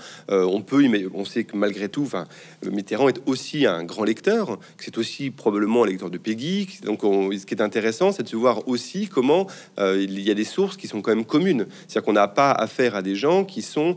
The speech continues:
euh, on va dire, différents forcément complètement dès le début. C'est-à-dire que le, le rapport à une partie de la culture française est commune chez l'un et chez l'autre. Ce ne sont pas, euh, ce ne sont pas deux, deux distinctions considérables entre les deux.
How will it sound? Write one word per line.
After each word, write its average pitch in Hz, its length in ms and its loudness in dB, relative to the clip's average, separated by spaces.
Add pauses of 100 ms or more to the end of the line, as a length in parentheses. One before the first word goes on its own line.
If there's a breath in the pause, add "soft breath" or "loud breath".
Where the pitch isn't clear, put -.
(280 loud breath)
euh, 92 840 -2
on - 40 -14
va 98 100 -4
dire, 123 160 2
différents 117 460 0
forcément 123 420 0
complètement 131 540 0
dès 117 100 0
le 107 60 -2
début. 156 340 -2
C'est-à-dire - 220 -8
que 98 80 -4
le, 98 140 0 (260 loud breath)
le 104 100 2
rapport 107 480 2
à 98 60 2
une 98 120 0
partie 117 460 -6
de 101 100 -2
la 92 120 0
culture 98 260 -8
française 151 480 0
est 113 80 -4
commune 143 460 0
chez - 180 -2
l'un 147 260 2 (120)
et 160 80 0
chez 160 160 0
l'autre. 160 240 2 (260 loud breath)
Ce - 140 -12
ne 90 40 -8
sont 92 160 -8
pas, 123 360 2
euh, 90 100 -2
ce 85 100 -12
ne 95 60 -8
sont - 120 -12
pas 120 140 -2
deux, 110 460 -2
deux 104 160 -4
distinctions 107 400 -6
considérables 117 520 -4
entre 101 200 -8
les 113 80 -2
deux. 147 160 -2